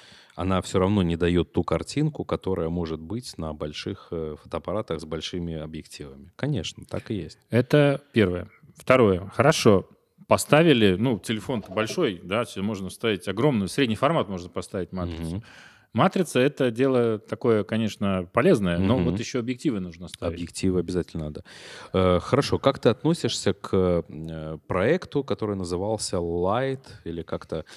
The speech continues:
Speaker 1: когда вставляли в, эм, фотоаппарат примерно размером, вот, э, как тво-, твой телефон,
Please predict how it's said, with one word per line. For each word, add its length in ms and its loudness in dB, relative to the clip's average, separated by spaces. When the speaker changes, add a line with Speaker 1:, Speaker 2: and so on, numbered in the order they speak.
Speaker 1:
когда 280 2
вставляли 680 0
в, 460 0
эм, 720 -6
фотоаппарат 880 -2
примерно 460 2
размером, 600 -2
вот, 220 -20
э, 160 -12
как 180 -12
тво-, 300 -10
твой 180 -10
телефон, 520 -4